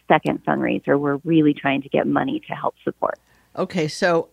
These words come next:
Speaker 2: anybody that hears this and has looked at Ukraine with a broken heart about every aspect of it, this is a really wonderful way to pitch in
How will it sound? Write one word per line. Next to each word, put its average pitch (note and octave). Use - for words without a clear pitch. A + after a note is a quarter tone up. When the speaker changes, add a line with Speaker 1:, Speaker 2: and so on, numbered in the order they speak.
Speaker 2:
anybody G#3
that F#3
hears F3+
this D3+
and D#3+
has D#3+
looked G#3+
at G#3
Ukraine E3
with D#3+
a E3
broken F3+
heart E3
about D3+
every G3
aspect F3+
of C#3
it, C#3
this F#3+
is G3
a F3+
really F3+
wonderful D#3+
way C#3+
to D#3+
pitch D#3+
in D3